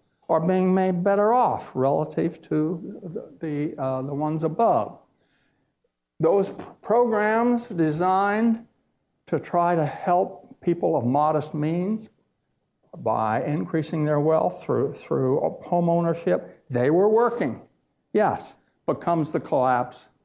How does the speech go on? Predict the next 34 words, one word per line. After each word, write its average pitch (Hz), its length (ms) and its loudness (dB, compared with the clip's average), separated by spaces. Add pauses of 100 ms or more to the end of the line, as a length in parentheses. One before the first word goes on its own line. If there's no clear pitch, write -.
(260)
and 127 120 -2
it - 160 -6
falls 120 380 -2
thirty-nine 143 640 0
percent 110 520 -12
nearly. 104 300 -8 (500)
This 226 180 2
is 202 120 -2
back 185 480 0
to 165 100 0
levels 151 580 2
not 160 240 2
seen 175 460 -4
since 156 340 -8
the - 80 -8
early 151 340 -2
nineties. 139 640 -4 (560)
It's 143 220 -4
incredible, 147 760 -4 (240)
the, 110 300 -4
the, 107 340 -4
uh, 104 300 -4
the, 127 180 -8 (140)
the, 127 220 -8
that 123 200 -6
impact. 139 600 -2
And 143 160 -2
then 190 260 0 (320)
most 175 240 0
recently 151 640 2
in 131 120 2
the 123 120 2
survey 139 460 0
of 113 200 -2